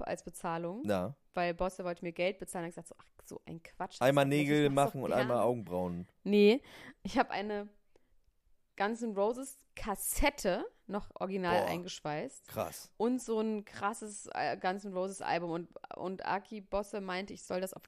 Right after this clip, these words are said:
Speaker 1: gar keinen Fall
Speaker 2: Auspacken.
Speaker 1: aufmachen,
Speaker 2: Ja.
Speaker 1: sondern ich soll es in zehn Jahren verkaufen. Das wäre meine Rente.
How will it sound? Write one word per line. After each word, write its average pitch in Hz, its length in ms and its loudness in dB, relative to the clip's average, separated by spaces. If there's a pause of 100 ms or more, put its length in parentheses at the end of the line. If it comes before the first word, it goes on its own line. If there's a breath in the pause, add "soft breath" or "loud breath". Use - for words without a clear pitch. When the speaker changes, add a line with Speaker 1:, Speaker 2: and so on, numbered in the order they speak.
(120)
Speaker 1:
gar 214 320 8
keinen 202 300 -2
Fall 185 440 -4
Speaker 2:
Auspacken. 120 400 2
Speaker 1:
aufmachen, 180 680 0
Speaker 2:
Ja. 104 200 0
Speaker 1:
sondern 185 240 -2
ich - 100 -12
soll 190 140 -2
es 202 100 -10
in 185 80 -14
zehn 214 320 -2
Jahren 185 200 0
verkaufen. 180 440 -4
Das 175 100 -6
wäre 170 180 0
meine 160 260 -4
Rente. 151 380 -6